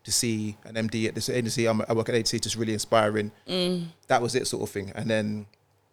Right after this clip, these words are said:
Speaker 1: we started speaking for about six months or so. Just literally, I'd send him things I thought were interesting.
Speaker 2: Mm.
Speaker 1: Um, he'd message, like, he'd like comments and stuff on my LinkedIn and stuff and things like that. And we just go back and forth, like, like conversations.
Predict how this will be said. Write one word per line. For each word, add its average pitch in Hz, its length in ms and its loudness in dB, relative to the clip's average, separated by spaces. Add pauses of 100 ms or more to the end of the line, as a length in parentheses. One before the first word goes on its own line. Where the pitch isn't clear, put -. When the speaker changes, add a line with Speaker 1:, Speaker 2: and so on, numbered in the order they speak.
(360)
Speaker 1:
we 151 80 -10
started - 260 2
speaking 135 540 2
for - 280 -12
about 110 300 4
six - 280 -2
months 127 220 0
or 123 60 2
so. 120 180 4
Just 107 160 -2
literally, 113 260 2
I'd 104 80 0
send 120 260 2
him 110 60 0
things 110 220 -4
I 117 40 0
thought 107 180 -4
were 104 80 -2
interesting. 110 640 -2 (360)
Speaker 2:
Mm. 107 520 2
Speaker 1:
Um, 104 240 -6 (420)
he'd 113 160 0
message, 113 320 0
like, 101 140 4
he'd 107 320 -2 (100)
like 107 220 2
comments 110 280 2
and - 40 -4
stuff - 180 0
on 107 80 0
my 104 80 2
LinkedIn 104 220 -2
and - 100 -2
stuff - 180 -6
and 107 160 -4
things 117 160 -6
like 101 120 2
that. 92 60 2
And 101 80 0
we 120 60 2
just - 140 -2
go 113 140 6
back 104 160 4
and 113 100 -2
forth, 120 200 -2
like, 87 160 4
like 98 200 2
conversations. 104 760 -6